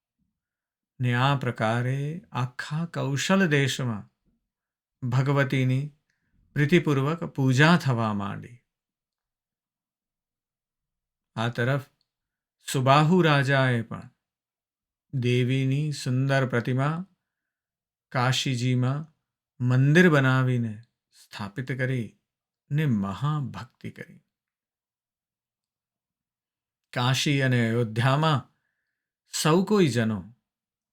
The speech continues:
પ્રેમ ભક્તિ પરાયણ થયા અને વિશ્વેશ્વરની સમાન પ્રેમ ભક્તિથી કાશીજીમાં દેવીની પૂજા થવા માંડી.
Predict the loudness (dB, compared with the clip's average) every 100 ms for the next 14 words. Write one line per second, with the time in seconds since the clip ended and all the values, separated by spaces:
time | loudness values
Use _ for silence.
0 | _ _ _ _ _ 0 2 2 2 0
1 | 0 -2 -4 -2 -2 -2 -2 -2 -6 -8
2 | -12 -16 -18 _ _ _ _ _ _ _
3 | _ _ _ _ _ _ _ _ _ _
4 | _ -2 0 2 0 2 4 4 2 0
5 | 0 2 0 -2 -4 -6 -6 -6 -10 -18
6 | _ _ _ _ _ _ _ 0 4 4
7 | 4 2 0 -6 -12 -12 -20 _ _ _
8 | _ _ _ _ _ _ _ _ _ -8
9 | -6 -4 -4 -2 -2 0 -2 -4 -10 _
10 | _ _ _ _ _ -4 -2 -2 -2 0
11 | -2 -4 -6 -2 0 0 0 -2 -4 -4
12 | -6 -8 -12